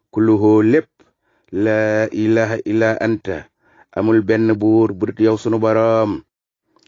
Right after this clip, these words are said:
Subhanaka, tudd naa sa sell gi, yow sunu Boroom. di la jombale lépp lu yellul ci yow. Inni naka man sa jaam bi kuntu nekk naa mina saalimiina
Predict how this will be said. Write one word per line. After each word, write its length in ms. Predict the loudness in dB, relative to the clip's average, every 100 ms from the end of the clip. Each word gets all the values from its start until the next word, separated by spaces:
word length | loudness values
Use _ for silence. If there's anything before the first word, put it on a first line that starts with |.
| _
Subhanaka, 1200 | -4 -4 -2 -2 -2 0 -2 -2 -4 -4 -6 -6 _ _
tudd 180 | -10 -4
naa 300 | -2 -2 -4
sa 140 | -6
sell 320 | -4 0 2 2 -2
gi, 240 | -6 -10 -4
yow 160 | -2
sunu 220 | -2 -6 -4
Boroom. 560 | -2 0 0 -2 -4 _ _ _ _ _ _ _
di 160 | -6 0
la 140 | 0 0
jombale 560 | 0 0 0 0 2
lépp 280 | 2 2 -2
lu 160 | -2 2
yellul 360 | 2 2 0 -4
ci 140 | -2
yow. 220 | 0 0 -2 -10 _ _ _ _ _
Inni 300 | -4 0 2
naka 240 | 2 0 -2
man 200 | 0 -2
sa 140 | -2 -2
jaam 300 | 0 -2 -2 -4
bi 240 | -4 -4
kuntu 340 | -4 -4 -2
nekk 260 | -2 -2 -4
naa 500 | -4 -2 -2 -2 -4 -8 _ _ _ -6
mina 200 | -2 -2
saalimiina 840 | -2 -2 0 0 0 0 0 0